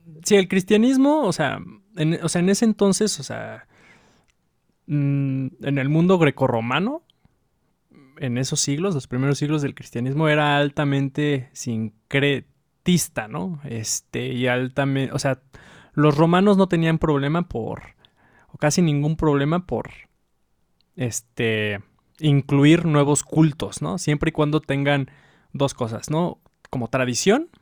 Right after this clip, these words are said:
historia, y, este, que sirvan al Estado, ¿no? Este, y que sus sacrificios sean para el bien de todos, ¿no? Aparte, pues, la onda del sacrificio,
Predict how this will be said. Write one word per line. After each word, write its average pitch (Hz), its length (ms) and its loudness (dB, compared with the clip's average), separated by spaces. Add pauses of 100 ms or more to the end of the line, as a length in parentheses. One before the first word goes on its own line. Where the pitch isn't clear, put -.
(120)
historia, 185 560 -2 (1000)
y, 247 340 2 (500)
este, 117 840 -2 (1120)
que 135 120 2
sirvan 156 360 4
al 113 120 2
Estado, 123 380 2
¿no? 135 220 -6 (760)
Este, 110 760 -6
y 143 140 -8
que - 160 -4
sus - 160 -4
sacrificios 185 920 0
sean 127 320 -2
para 120 180 2
el 107 100 -2
bien 117 280 0
de 107 400 -4 (120)
todos, 135 320 2
¿no? 147 120 -2
Aparte, 165 340 0
pues, 123 240 -6
la 113 320 -6
onda 139 260 -2
del 117 140 -2
sacrificio, 147 720 -2